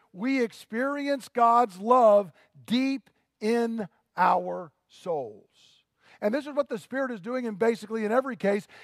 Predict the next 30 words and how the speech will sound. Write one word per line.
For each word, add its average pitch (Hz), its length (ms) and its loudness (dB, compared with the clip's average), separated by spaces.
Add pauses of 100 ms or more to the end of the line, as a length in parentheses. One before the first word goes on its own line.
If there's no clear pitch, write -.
He's 240 280 -2
making 277 540 0
the 254 140 -6
truth 269 580 -8
of 208 240 -4
God's 226 460 4
Word 196 520 -4 (520)
and 247 200 2
the 262 300 -6
ancient 269 640 -4 (220)
faith 247 420 2
that 214 160 -2
we 233 200 -8
are 254 120 0
confessing 240 720 -2 (280)
along 226 460 2
with 240 120 -6
all 247 320 0
the 254 140 -4
other 247 160 0
believers, 254 380 -2 (200)
he's 262 320 -2
making 269 480 0
it 240 120 4
a 220 120 4
present 247 720 0
reality 214 920 2
in 214 240 -6
our 190 380 0
lives. 185 460 2